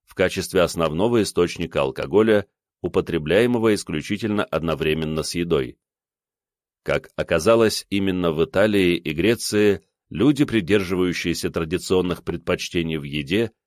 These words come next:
в меньшей степени страдают от опухолевых и сердечно-сосудистых заболеваний. Средиземноморская модель питания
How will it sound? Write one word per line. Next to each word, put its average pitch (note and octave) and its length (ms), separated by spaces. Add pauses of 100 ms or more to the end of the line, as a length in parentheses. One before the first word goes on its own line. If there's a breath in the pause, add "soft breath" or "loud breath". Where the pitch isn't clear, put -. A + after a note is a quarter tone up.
(260)
в D2 160
меньшей C3 380
степени B2+ 440
страдают E2+ 680
от - 280
опухолевых A2 760 (260)
и D#3 140
сердечно-сосудистых F2 1300
заболеваний. D#2 800 (1900)
Средиземноморская F2+ 1120
модель C#2+ 340
питания G#2 720